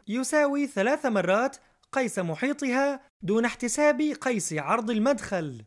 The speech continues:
أي ثمانية وستون في ثلاثة ناقص ثلاثة في ثلاثة يساوي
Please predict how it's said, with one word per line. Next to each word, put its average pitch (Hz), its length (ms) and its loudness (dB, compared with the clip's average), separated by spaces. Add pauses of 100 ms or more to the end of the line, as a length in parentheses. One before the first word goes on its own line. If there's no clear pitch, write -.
(280)
أي 254 380 0 (440)
ثمانية 254 540 0
وستون 226 880 -2 (140)
في 214 520 -2 (240)
ثلاثة 208 720 -2 (420)
ناقص 240 680 0 (380)
ثلاثة 214 680 -2 (140)
في 208 540 -2 (260)
ثلاثة 214 680 -2 (680)
يساوي 247 760 -2